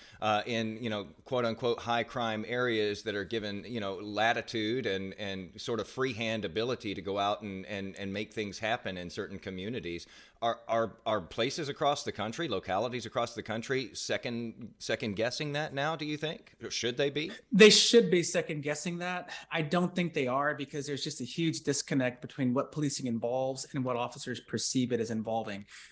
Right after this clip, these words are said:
Speaker 2: The New York Times has done some great reporting in recent years about, for example, what happens during traffic stops. Police officers train for the theory they can be killed at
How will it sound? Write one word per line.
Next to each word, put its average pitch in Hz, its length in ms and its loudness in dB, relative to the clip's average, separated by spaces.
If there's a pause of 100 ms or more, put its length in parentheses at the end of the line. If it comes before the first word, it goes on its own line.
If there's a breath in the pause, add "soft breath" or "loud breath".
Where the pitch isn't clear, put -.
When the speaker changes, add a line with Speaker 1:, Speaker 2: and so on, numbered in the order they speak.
Speaker 2:
The 175 80 8
New 196 80 12
York 240 180 12
Times 185 300 4
has 165 80 0
done 160 160 4
some 151 160 0
great 143 220 0
reporting 143 580 -2
in 135 120 -2
recent 139 320 0
years 143 360 -2
about, 131 320 -4
for 135 80 -2
example, 131 420 -2
what 127 140 -2
happens 131 340 -2
during 127 220 -2
traffic 127 340 -2
stops. - 460 -2 (400 soft breath)
Police 240 320 12
officers 226 580 6
train 143 680 4 (120)
for 196 340 4
the 180 120 2
theory 160 420 0
they 139 140 -4
can 139 160 -8
be 135 120 -4
killed 175 420 2
at 160 100 2